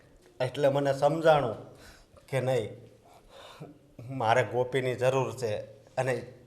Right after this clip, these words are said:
ગોપી જો મારી સાથે હશે ને, તો હું પ્રગતિ કરી શકીશ. હા, એટલે હવે મેં નક્કી કર્યું છે કે હવે તારે કામ પર નથી જવાનું, હું કામ પર જઈશ.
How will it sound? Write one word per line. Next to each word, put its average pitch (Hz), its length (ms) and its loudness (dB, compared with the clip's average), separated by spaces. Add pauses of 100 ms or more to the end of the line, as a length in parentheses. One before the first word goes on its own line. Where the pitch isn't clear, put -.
(160)
ગોપી 139 420 -2
જો 147 120 0
મારી 143 300 2
સાથે 160 440 0
હશે 196 220 -2
ને, 156 160 -6 (880)
તો 127 400 0 (220)
હું 131 200 -8
પ્રગતિ 127 460 0
કરી 113 280 -8
શકીશ. 110 440 -16 (640)
હા, 113 380 2 (420)
એટલે 127 180 -2
હવે 127 200 6
મેં 131 160 2
નક્કી 143 260 0
કર્યું 139 280 -2
છે 113 220 -4 (640)
કે 104 80 -8
હવે 127 180 0
તારે 117 540 2
કામ 131 340 2
પર 147 120 4
નથી 156 320 -6
જવાનું, 110 500 0 (360)
હું 120 220 -8
કામ 110 260 2
પર 107 180 -6
જઈશ. 101 420 -12